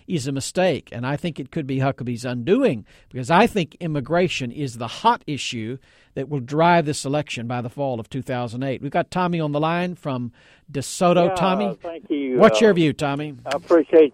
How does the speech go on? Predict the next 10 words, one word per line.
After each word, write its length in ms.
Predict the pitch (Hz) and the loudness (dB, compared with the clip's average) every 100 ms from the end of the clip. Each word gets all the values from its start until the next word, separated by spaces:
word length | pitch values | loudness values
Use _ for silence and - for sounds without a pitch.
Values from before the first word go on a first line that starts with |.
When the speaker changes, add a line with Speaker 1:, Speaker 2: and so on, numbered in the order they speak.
| - | 0
Speaker 2:
you, 320 | 143 127 123 | -2 0 2
uh, 320 | 113 110 101 - _ _ 135 | 2 2 -2 -8 _ _ 0
getting 240 | 147 135 | 0 0
me 140 | 151 | -2
in. 320 | 156 127 123 127 | 0 -2 -4 -6
Uh, 460 | 127 123 117 117 - _ _ _ _ _ _ _ _ _ - | 0 2 2 0 -4 _ _ _ _ _ _ _ _ _ -2
I'm, 640 | 135 170 185 170 160 139 | 2 6 4 2 -6 -2
uh, 380 | 131 117 110 98 117 | 0 2 0 -2 -6
I 100 | 131 131 | -4 0
had 160 | 131 | -2